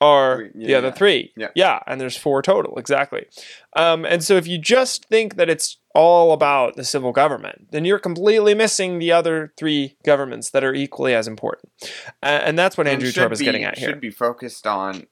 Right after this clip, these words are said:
Speaker 2: um, from climbing up a ladder. We're not,
Speaker 1: Yeah.
Speaker 2: we're not on top of the ladder where we're focusing on the
Speaker 1: Right,
Speaker 2: civil government
Speaker 1: right.
Speaker 2: and moving down.
Speaker 1: <laughs> Yeah, that's
Speaker 2: We gotta
Speaker 1: impossible.
Speaker 2: start at the, start at the bottom rung before we
Speaker 1: Yeah.
Speaker 2: can move up.
Speaker 1: And even if
Speaker 2: Meaning
Speaker 1: we did somehow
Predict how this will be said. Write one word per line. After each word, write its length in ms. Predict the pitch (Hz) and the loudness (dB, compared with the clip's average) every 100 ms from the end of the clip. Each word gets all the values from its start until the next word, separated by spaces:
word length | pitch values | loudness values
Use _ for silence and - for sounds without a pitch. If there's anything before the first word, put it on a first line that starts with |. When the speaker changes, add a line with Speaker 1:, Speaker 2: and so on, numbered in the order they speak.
| - | -14
Speaker 2:
um, 420 | 98 98 90 85 - _ _ _ | -8 -8 -8 -12 -20 _ _ _
from 460 | _ - 104 101 - _ - | _ -8 -6 -6 -14 _ -20
climbing 560 | - - - 127 120 110 | -20 -16 -6 -6 -6 -6
up 140 | 101 | -6
a 40 | 95 | -4
ladder. 340 | 95 104 87 | -2 -2 -4
We're 120 | 90 | -12
not, 300 | 95 110 104 _ - | -6 -6 -6 _ -4
Speaker 1:
Yeah. 220 | 151 135 107 | 0 0 -2
Speaker 2:
we're 60 | |
not 200 | 123 147 | -4 -2
on 180 | 151 139 | 0 -2
top 260 | 143 143 139 | -2 -4 -2
of 100 | 120 | -2
the 80 | 113 | 0
ladder 380 | 110 104 104 | 0 -2 -2
where 100 | 107 | -4
we're 180 | 104 104 | -6 -6
focusing 520 | 123 117 120 120 117 | 0 -2 -2 -12 -10
on 160 | 107 104 | -8 -2
the 40 | |
Speaker 1:
Right, 200 | 127 156 143 | 0 2 0
Speaker 2:
civil 160 | 113 | -4
government 320 | 110 104 120 | -8 -4 0
Speaker 1:
right. 140 | 147 120 | 0 -2
Speaker 2:
and 100 | 107 | -8
moving 340 | 107 95 92 | -10 -10 -10
down. 360 | 98 127 120 - | -6 -4 -4 -6
Speaker 1:
<laughs> 40 | |
Yeah, 220 | - 214 | 0 2
that's 140 | 156 156 | 2 -2
Speaker 2:
We 100 | 131 | 0
gotta 140 | 143 | 2
Speaker 1:
impossible. 240 | 143 131 120 | 2 0 -2
Speaker 2:
start 180 | 117 127 | 0 0
at 180 | 123 - | -4 0
the, 300 | 104 95 - | 0 0 -4
start 300 | - 135 131 | -8 -4 -4
at 100 | 113 | -4
the 60 | 101 | -4
bottom 360 | 113 110 104 | -2 -2 -4
rung 240 | 110 110 107 | -4 -4 -6
before 260 | 98 113 | -8 -6
we 100 | 107 | -4
Speaker 1:
Yeah. 180 | 131 131 | -2 -2
Speaker 2:
can 100 | 107 | -4
move 160 | 107 104 _ - | -10 -16 _ -4
up. 280 | 107 - _ - _ _ - | -2 -4 _ -20 _ _ -4
Speaker 1:
And 140 | 160 | -2
even 180 | 190 208 | 0 0
if 100 | 202 | 0
Speaker 2:
Meaning 80 | - | -2
Speaker 1:
we 80 | 185 | -6
did 400 | 143 165 180 165 | -2 0 2 0
somehow 840 | - - 165 165 151 160 147 135 | -2 2 0 0 -2 0 2 0